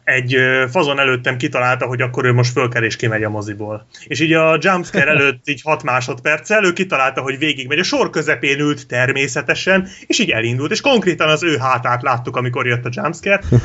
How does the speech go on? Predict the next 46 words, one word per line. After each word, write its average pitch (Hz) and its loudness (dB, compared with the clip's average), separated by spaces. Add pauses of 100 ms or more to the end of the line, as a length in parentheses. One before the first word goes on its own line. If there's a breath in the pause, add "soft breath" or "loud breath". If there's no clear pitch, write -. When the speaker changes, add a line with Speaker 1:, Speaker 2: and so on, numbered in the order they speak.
(140)
Speaker 2:
<laughs> - -18
Speaker 1:
Fogalma, 185 4
a 170 2
haverommal 160 2
néztük, 170 0
hát 175 0
a, 175 0
a, 170 2
a 160 0
haverom 247 2
az 190 0
olyan 226 4
szinten 165 0
fölhúzta 165 2
magát 156 0
a 139 -4
közönségen, 160 0
hogy 151 2
azt 151 0
hittem, 131 -2
hogy 127 0
elviszi 123 2
a 113 2
mentő 151 2 (240 loud breath)
félúton. 165 2 (300 loud breath)
Én 165 0
is 147 2
tiszta 139 -2
ideg 156 2
voltam, 175 2
és, 160 2
és 180 0
amikor 208 2
így 214 -2
ott 233 0
anyáztunk, 170 0
meg 170 2
azon 185 4
gondolkodtunk, 147 2
hogy 151 0
utána 131 0
vágjuk 127 2
az 127 2
üdítőnket, 127 0
vagy 143 2
valami. 160 2